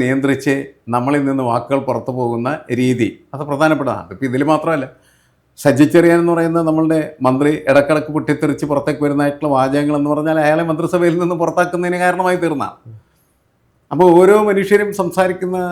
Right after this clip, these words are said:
സംഭാഷണങ്ങൾ എന്ന് പറയുന്നത് വളരെ ശ്രദ്ധാപൂർവം ഇത് പുറത്തു പോയാൽ എങ്ങനെയായിരിക്കും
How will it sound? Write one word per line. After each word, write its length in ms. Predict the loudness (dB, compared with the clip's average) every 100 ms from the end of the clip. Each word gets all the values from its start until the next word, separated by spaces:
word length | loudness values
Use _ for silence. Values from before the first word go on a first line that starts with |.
| -6
സംഭാഷണങ്ങൾ 640 | -2 0 2 2 0 -2
എന്ന് 160 | 0 0
പറയുന്നത് 480 | 0 0 0 -2 -2 -6 -16 _ _
വളരെ 260 | 0 2 2
ശ്രദ്ധാപൂർവം 680 | 2 2 2 2 2 0 -2 -8 _ -4
ഇത് 100 | -2
പുറത്തു 340 | 2 0 2
പോയാൽ 220 | 2 2 2
എങ്ങനെയായിരിക്കും 600 | 2 4 4 2 0